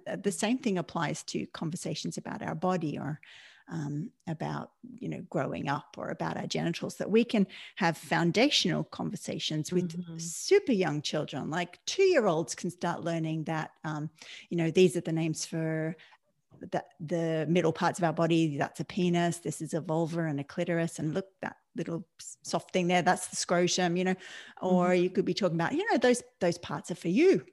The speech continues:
Speaker 1: Nobody else gets to touch them, only you. That's one of the special parts of your body. And so we can be
Speaker 2: Mm-hmm.
Speaker 1: talking about those things really early, and they provide a foundation for more complicated conversations we have early on. And I,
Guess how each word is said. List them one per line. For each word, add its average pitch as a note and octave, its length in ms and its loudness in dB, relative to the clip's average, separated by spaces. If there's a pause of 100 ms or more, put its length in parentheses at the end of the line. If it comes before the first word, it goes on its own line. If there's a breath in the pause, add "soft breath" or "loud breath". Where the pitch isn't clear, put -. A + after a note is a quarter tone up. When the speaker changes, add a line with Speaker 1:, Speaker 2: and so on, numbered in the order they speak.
(140)
Speaker 1:
Nobody F3+ 480 2
else G#3+ 160 2
gets A#3+ 200 -4
to D4 80 -6
touch - 260 -4
them, F3+ 200 -2
only F#3 340 0
you. F#4 400 2
That's - 340 -8
one F3+ 120 -6
of G3 100 -4
the G#3 80 -2
special F#3 360 -4
parts - 260 -8
of - 80 -2
your F#3+ 80 2
body. G3 320 2
And F3 140 -2
so G#3 160 2 (1300 loud breath)
we C4+ 160 6
can C#4+ 280 4
be G#3+ 140 2
Speaker 2:
Mm-hmm. F3 60 -4
Speaker 1:
talking C#4+ 320 0
about G#3 140 0
those F3 160 0
things E3 340 -2
really A3 600 0
early, F3 460 2
and E3+ 240 2
they A3+ 260 4
provide F#3 480 0
a E3+ 40 0
foundation D#3 760 0
for D#3+ 640 0
more E3 180 2
complicated - 800 -6 (100)
conversations D3 840 -4
we - 100 -4
have D3 300 -4
early D#3+ 300 0
on. - 180 0
And D#3 160 2
I, F3 160 0